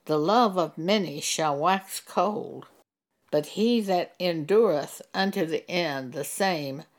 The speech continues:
shall be saved." Work out your life to live it in peace,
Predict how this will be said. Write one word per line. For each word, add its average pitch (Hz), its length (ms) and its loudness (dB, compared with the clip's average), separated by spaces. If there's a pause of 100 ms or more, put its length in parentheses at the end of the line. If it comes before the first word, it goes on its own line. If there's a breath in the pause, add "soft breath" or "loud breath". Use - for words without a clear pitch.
(380 soft breath)
shall 180 340 -2
be 147 180 0
saved." - 760 -6 (1200)
Work 196 280 4
out 233 300 -2
your 196 140 4
life 208 460 0
to 151 100 0
live 147 220 2
it 147 100 -6
in 139 180 -8
peace, - 680 -6